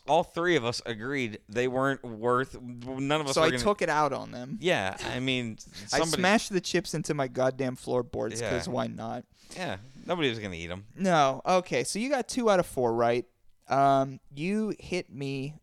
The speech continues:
Speaker 2: with the, yeah, hit me with your cards, and then, no, hit me with your prices, 'cause I did prices first.
Speaker 1: Yeah, so we'll go prices here.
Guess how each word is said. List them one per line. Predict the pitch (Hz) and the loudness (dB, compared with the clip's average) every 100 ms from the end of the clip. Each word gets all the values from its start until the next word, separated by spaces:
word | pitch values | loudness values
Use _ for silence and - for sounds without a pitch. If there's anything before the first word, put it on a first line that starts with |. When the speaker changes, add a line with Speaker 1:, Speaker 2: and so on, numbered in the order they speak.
| - | -8
Speaker 2:
with | 123 135 - - | -2 -2 -4 -2
the, | 135 135 131 - | 0 2 2 0
yeah, | 131 | -4
hit | 151 190 190 | -2 -4 -4
me | 214 | -4
with | 220 208 - | -2 -4 -6
your | 160 | -10
cards, | - 285 233 202 196 170 | -4 2 2 2 -2 -6
and | 170 | -6
then, | 165 160 160 - | -6 -8 -12 -4
no, | 202 170 | 0 2
hit | 202 247 | 2 2
me | |
with | 254 208 | 2 2
your | 185 | 0
prices, | - 165 156 - - - - | 0 2 2 -2 -8 -10 -8
'cause | - 156 | -4 0
I | |
did | 180 160 | 0 0
prices | - 131 - 113 | -2 -2 -4 -8
first. | - 64 - - | -10 -12 -12 -8
Speaker 1:
Yeah, | 135 110 - | -6 -6 -8
so | - 120 113 | 0 2 4
we'll | 120 143 | 2 2
go | 160 147 | 2 2
prices | - - 139 151 - 107 90 - | -2 2 4 4 0 -2 -2 -4
here. | 95 87 98 | -2 -2 -4